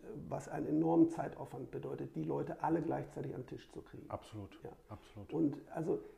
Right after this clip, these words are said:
Speaker 1: auch das ist in meinen Augen ein großer Zweig für die Videosprechstunde,
Speaker 2: Mhm.
Speaker 1: eben die Behandlung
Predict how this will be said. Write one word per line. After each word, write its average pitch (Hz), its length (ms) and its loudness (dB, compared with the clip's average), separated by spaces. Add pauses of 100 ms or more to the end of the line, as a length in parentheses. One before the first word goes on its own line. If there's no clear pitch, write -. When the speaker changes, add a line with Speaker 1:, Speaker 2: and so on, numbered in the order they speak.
(240)
Speaker 1:
auch - 220 -2
das - 260 2
ist - 260 -6
in 151 180 4
meinen 151 240 6
Augen 151 260 4
ein 143 240 0
großer 202 680 4
Zweig - 480 -2
für 170 160 2
die 143 200 4
Videosprechstunde, 170 1500 4
Speaker 2:
Mhm. 107 540 -4
Speaker 1:
eben 151 260 8
die 143 460 2 (280)
Behandlung 208 680 4